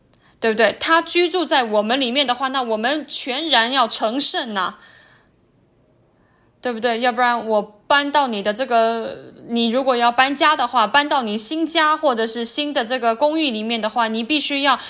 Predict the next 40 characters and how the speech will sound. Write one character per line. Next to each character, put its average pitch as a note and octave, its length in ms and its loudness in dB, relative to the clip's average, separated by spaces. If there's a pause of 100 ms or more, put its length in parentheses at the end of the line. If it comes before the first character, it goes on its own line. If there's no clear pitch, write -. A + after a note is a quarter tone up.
(120)
打 A#3+ 240 4
扫， G#3+ 300 0
然 G#3+ 140 -2
后 A#3+ 120 2
你 A3 140 -4
必 B3+ 140 -6
须 B3+ 160 0
要 A#3+ 120 0
重 A#3+ 220 -4
新 C#4+ 220 -2
漆， D4+ 420 0 (320)
看 C4+ 260 -2
你， B3+ 320 -2 (580)
按 C4+ 120 0
照 C4 140 2
你 A3+ 200 -2
喜 A#3+ 200 0
欢 A#3 160 -4
的 A3 100 -2
方 A#3 220 0
式 A#3+ 160 -2
去 A3+ 180 0
漆， B3 420 -4 (200)
按 B3 100 -4
照 A#3+ 120 -2
你 A3 120 -4
喜 C4 160 2
欢 A3 160 -8
的 G#3+ 80 -6
方 A3 220 -4
式 A3+ 180 -6
去 G#3+ 320 -4
打 G3 320 0
扫、 G3 220 0
去 A3 200 -6
设 A3 280 -2
置、 G#3+ 340 -4 (500)
去 B3 220 -4
设 A#3+ 240 0
定。 G#3+ 320 -10